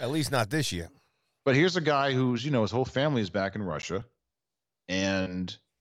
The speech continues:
Speaker 2: he's a maniacal dictator. Not Ovechkin, I mean Putin. And sure, you know, if you'd like to go home again, if you'd like to see your family,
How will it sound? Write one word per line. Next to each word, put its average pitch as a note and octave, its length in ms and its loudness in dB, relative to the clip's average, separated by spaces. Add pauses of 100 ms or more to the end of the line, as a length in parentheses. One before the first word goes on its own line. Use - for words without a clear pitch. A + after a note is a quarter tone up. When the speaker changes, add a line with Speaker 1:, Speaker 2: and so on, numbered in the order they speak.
(680)
Speaker 2:
he's G2 340 0
a G#2 160 6
maniacal G#2 720 4
dictator. A2 520 0
Not F#2 220 2
Ovechkin, D#2+ 460 -2
I C#2 40 -4
mean C#2 180 -6
Putin. D#2+ 500 0 (640)
And E2+ 580 0 (720)
sure, C#3 500 0 (380)
you G#2 100 -4
know, F2 120 -2
if D2+ 80 -8
you'd F#2+ 120 -2
like G2 180 4
to G2+ 60 -2
go E2+ 120 0
home B2+ 240 4
again, E2+ 300 -2
if F#2 80 -6
you'd E2+ 100 -4
like E2+ 160 -2
to E2 80 -10
see - 180 0
your C3+ 160 4
family, E2 600 -4